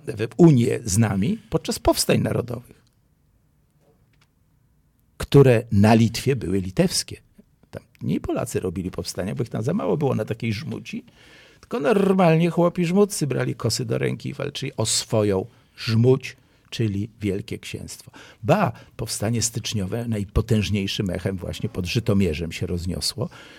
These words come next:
No i Płaton Krzyżanowski, prawosławny szlachcic ukraiński, dowodził potężnym oddziałem, potężnym, no, parotysięcznym. To już na tamte warunki, no i na przeciwstawienie się caratowi było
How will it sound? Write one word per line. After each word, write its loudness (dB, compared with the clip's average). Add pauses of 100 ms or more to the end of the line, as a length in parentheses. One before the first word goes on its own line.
(120)
No 4
i 4
Płaton 0
Krzyżanowski, -2
prawosławny 0
szlachcic -10
ukraiński, -10 (160)
dowodził 2
potężnym -4
oddziałem, -4
potężnym, -2
no, 0
parotysięcznym. -4 (340)
To 2
już 0
na -2
tamte 2
warunki, 0
no -8
i -6
na -8 (500)
przeciwstawienie -4
się -4
caratowi -4
było 2